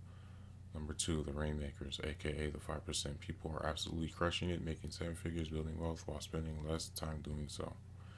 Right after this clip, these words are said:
What is it that allows some advisors to make millions and build their dream practice, while others struggle to attract qualified clients?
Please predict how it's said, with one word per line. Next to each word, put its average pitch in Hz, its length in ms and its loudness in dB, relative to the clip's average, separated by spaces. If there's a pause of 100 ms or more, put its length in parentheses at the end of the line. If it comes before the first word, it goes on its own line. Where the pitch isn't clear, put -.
(1120)
What 82 280 4 (300)
is 85 160 6
it 85 200 4
that 78 160 6
allows 78 320 2
some 80 180 2
advisors 78 520 4
to - 60 -2
make 76 220 2
millions 80 380 4
and 76 120 0
build 76 220 4
their 73 120 2
dream 80 300 2
practice, 80 440 -2
while 78 280 2
others 85 540 4
struggle 80 380 6
to 78 140 0 (220)
attract - 380 2
qualified 78 640 4
clients? 71 640 2